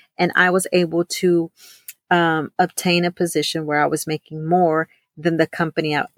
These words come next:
fi-, actually, it was about, like, uh, five thousand dollars more than where I was at before. So, amigas, like I said, the worst they can say is no, right? Uh, or you can always go find something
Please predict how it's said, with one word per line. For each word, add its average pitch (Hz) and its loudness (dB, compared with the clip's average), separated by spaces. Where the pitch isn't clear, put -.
fi-, - 2
actually, 156 0
it 151 2
was 156 4
about, 147 -2
like, - 0
uh, 110 0
five - -8
thousand 156 0
dollars 151 -2
more 170 -6
than 165 2
where 160 4
I 143 2
was 151 -2
at - -2
before. - -4
So, - 0
amigas, 165 0
like 170 2
I 185 4
said, 247 -4
the 180 2
worst 196 0
they 214 2
can 208 0
say 156 -2
is 147 -4
no, 131 -6
right? 180 2
Uh, 170 2
or 185 2
you 185 2
can 175 -8
always 170 2
go 170 4
find 151 -2
something 160 -4